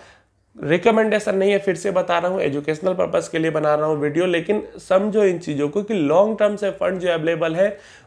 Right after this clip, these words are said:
वो शॉर्ट टर्म के फंड से ज़्यादा भरोसेमंद होते हैं, जब तक कि कोई एक्सेप्शनल चीज़ शॉर्ट टर्म वाले फंड नहीं दे रही, जैसे कि क्वांट पाँच साल, छः साल से ही अवेलेबल है, लेकिन एक्सेप्शनल रिटर्न्स बना रहे हैं, क्योंकि इनकी स्ट्रेटजी भी बाकी फंड से अलग है।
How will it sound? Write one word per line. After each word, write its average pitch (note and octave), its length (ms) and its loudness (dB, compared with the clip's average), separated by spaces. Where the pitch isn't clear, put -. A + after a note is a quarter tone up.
वो F#3+ 220 4
शॉर्ट G3 480 0
टर्म F#3+ 160 2
के F3+ 120 -6
फंड E3 280 -6
से F3 200 -12
ज़्यादा B2 380 -4
भरोसेमंद G#2+ 680 -4
होते G2 220 -6
हैं, B2+ 100 -8
जब F3+ 200 2
तक A3+ 160 0
कि A3 120 -2
कोई A3+ 300 0
एक्सेप्शनल A3 500 0
चीज़ G3 200 -4
शॉर्ट C#3+ 320 0
टर्म D#3 140 0
वाले C#3 240 2
फंड C3+ 240 -2
नहीं B2+ 160 0
दे A2 120 0
रही, A#2+ 120 -2
जैसे D3 260 0
कि D#3 140 -6
क्वांट C#3+ 340 0
पाँच D3+ 200 -2
साल, D#3 180 0
छः D#3 180 -4
साल D#3 180 -4
से D#3 100 -6
ही D#3+ 120 0
अवेलेबल D3+ 320 0
है, E3 60 2
लेकिन F3 280 0
एक्सेप्शनल - 640 -4
रिटर्न्स C#3 460 -2
बना D3+ 300 2
रहे D#3 140 2
हैं, F3+ 100 -2
क्योंकि E3+ 360 0
इनकी F#3 240 0
स्ट्रेटजी D#3+ 640 0
भी G#3+ 160 0
बाकी D3+ 340 2
फंड A#2 260 -6
से A2 180 -4
अलग G2 240 -4
है। F#2+ 100 -18